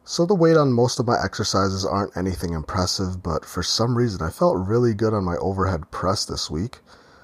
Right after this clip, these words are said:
I wasn't even planning on hitting it this day, but with the gyms now freshly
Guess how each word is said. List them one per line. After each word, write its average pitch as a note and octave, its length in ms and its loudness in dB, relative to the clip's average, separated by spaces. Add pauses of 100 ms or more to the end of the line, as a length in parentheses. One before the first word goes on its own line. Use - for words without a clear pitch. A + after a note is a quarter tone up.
(280)
I F#2 80 2
wasn't C3 400 2
even B2 320 2
planning A#2 580 0
on F#2+ 140 2
hitting A2 320 0
it A#2+ 100 0
this - 180 -2
day, B2+ 200 2
but G#2 320 0
with G2+ 140 0
the B2 80 0
gyms D3 360 2
now B2 200 0
freshly A2 520 -2